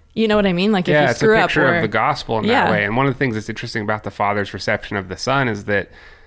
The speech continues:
Speaker 2: he takes the shame of the Son onto himself in
Speaker 1: Mm-hmm.
Speaker 2: that moment because of the way that people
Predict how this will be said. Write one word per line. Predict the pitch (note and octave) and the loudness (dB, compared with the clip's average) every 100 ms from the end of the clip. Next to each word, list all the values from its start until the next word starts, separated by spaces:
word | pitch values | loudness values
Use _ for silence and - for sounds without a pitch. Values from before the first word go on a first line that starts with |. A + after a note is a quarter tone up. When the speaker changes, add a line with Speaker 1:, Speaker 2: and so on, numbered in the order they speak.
| - - - | -20 -20 -20
Speaker 2:
he | - B2 | -6 -4
takes | - - C#3 C#3+ - - | -4 -2 -2 -2 -8 -14
the | A2+ A2 | -6 -4
shame | - - A#2+ B2 A2+ G2+ G2+ G2 - _ - | -4 -4 0 0 0 -2 -6 -8 -16 _ -4
of | A#2 G#2 | -4 -2
the | G2+ | -6
Son | - A#2 A2 G2+ | -2 0 0 0
onto | G2 A2 G#2 G2 | 0 -2 -2 -6
himself | F#2 - - G#2+ F2+ | -6 -6 -2 -2 0
in | G3 | -2
Speaker 1:
Mm-hmm. | E3+ A2 | 0 0
Speaker 2:
that | G2+ E2+ | 0 0
moment | G#2 G2+ E2+ | -2 -2 -4
because | G2+ - G#2+ G2+ - - - | -8 -2 0 0 -4 -12 -6
of | A#2+ G#2+ G2+ | -2 -2 -2
the | G#2 | -4
way | G2 A2+ G#2+ G2+ | 0 0 2 0
that | G2 G2 - | -2 -4 -6
people | - A2 G2+ G2 | -4 -4 -2 -4